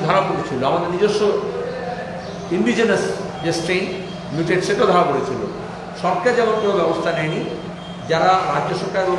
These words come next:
কেন্দ্র সরকার, নিরাপত্তা বাহিনী, নির্বাচক মণ্ডলী, নির্বাচন দলগুলো,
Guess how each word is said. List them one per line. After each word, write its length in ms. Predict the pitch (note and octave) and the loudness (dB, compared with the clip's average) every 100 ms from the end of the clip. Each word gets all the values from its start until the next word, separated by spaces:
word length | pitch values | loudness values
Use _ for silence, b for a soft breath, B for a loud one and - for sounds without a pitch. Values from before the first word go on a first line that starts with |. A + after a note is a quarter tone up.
| F3 | 0
কেন্দ্র 220 | D#3+ F3 | -2 -2
সরকার, 420 | E3+ F3+ F3 F#3 F3+ | -2 -2 2 2 2
নিরাপত্তা 420 | D3 D#3+ E3+ F3 | 0 2 0 0
বাহিনী, 260 | E3+ E3+ F3 | 0 0 0
নির্বাচক 560 | F3 D3 D#3+ D#3 - | 0 0 0 0 -2
মণ্ডলী, 380 | E3 E3+ E3+ F3+ F3 B B B | -2 0 2 2 2 B B B
নির্বাচন 600 | C3+ C#3+ D#3+ D#3+ D#3+ D#3 D3 C#3+ C#3 C3+ B2+ C3 C#3+ C3+ C3+ | -4 2 2 4 2 2 0 -2 -2 -2 -2 -2 -4 -2 2
দলগুলো, 640 | E3 F#3+ G3+ G3+ G3+ | 4 4 4 4 4